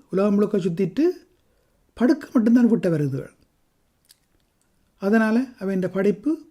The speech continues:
பாழா போட்டுது. இதுக்கு காரணம் வெளிநாட்டுக்காரர் தானே.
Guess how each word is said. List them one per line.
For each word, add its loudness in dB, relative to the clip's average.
பாழா 0
போட்டுது. -6
இதுக்கு 0
காரணம் -4
வெளிநாட்டுக்காரர் -2
தானே. -4